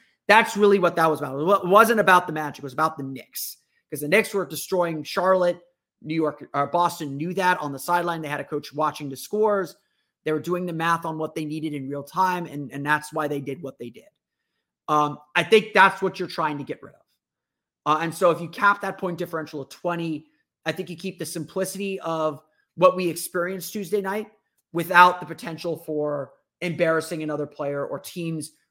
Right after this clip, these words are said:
running up the score to build a thirty-point lead. You know, it al-, it almost drags Milwaukee. You know, Milwaukee had, was the other team. They had a thirty-point win over Charlotte. They had, like, a plus thirty-nine entering the final day. It, like,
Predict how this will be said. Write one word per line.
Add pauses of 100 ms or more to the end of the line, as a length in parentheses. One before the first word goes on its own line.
(100)
running
up
the
score
to
build
a
thirty-point
lead.
You
know, (280)
it
al-,
it
almost
drags
Milwaukee.
You
know,
Milwaukee
had,
was
the
other
team.
They
had
a
thirty-point
win
over (360)
Charlotte.
They
had,
like,
a
plus
thirty-nine
entering
the
final
day. (440)
It,
like,